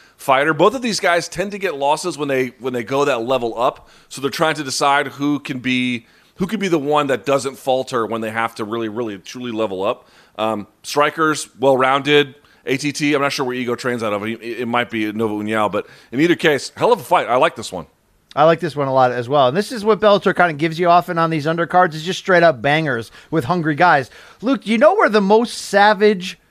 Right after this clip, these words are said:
Speaker 2: uh, pro M M A fights are conducted? Have you ever <laughs> been to a, uh,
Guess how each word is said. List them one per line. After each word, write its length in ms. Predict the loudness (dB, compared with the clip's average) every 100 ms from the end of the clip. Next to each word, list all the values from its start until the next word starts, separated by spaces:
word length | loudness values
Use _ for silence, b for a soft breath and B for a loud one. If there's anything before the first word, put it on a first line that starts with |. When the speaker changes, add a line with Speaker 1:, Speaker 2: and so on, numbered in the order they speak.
| _ _ 0
Speaker 2:
uh, 360 | 4 6 6 2 _
pro 320 | -4 4 6 8
M 180 | 6
M 140 | 4 2
A 140 | 2
fights 360 | 4 2 2 0
are 120 | -4
conducted? 560 | -2 2 2 2 2 2
Have 160 | 2
you 60 | 4
ever 60 | 2
<laughs> 160 | 2 0
been 140 | 0
to 360 | -2 0 4 6
a, 200 | 6 6
uh, 180 | 6